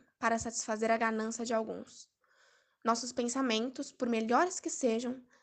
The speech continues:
são falsas pérolas, se não são transformadas em ações. Seja a mudança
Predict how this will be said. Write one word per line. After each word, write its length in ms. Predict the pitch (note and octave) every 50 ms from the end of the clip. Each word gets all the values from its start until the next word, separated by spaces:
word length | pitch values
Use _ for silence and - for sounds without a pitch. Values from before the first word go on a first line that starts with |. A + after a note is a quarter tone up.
| _ _
são 160 | - C4+ B3+
falsas 440 | B3 B3+ A3+ A3+ A#3 - A#3 A3+ -
pérolas, 640 | - G#3 - - - - - - - - - - _ _ _ _ _ _ _ _ _ _ _ -
se 180 | - - B3
não 180 | A#3+ A3+ A3+ A#3+
são 280 | A#3 - - A3+ A3+
transformadas 640 | A3+ A#3 A3+ A#3 - - A3+ A3+ A3 G#3+ A3 A3 A3 A#3
em 120 | A3 A3
ações. 580 | A3 A3+ - - - - - - - - - _ _ _ _ - - - - - - _ _ _
Seja 540 | - - - C#4+ A#3+ B3 C4 C4+ D4+ D4 - - -
a 120 | B3+ C4
mudança 720 | C4+ D4 D4+ B3 A3 A3 A3 A3+ A#3 - - B3 A#3 A#3+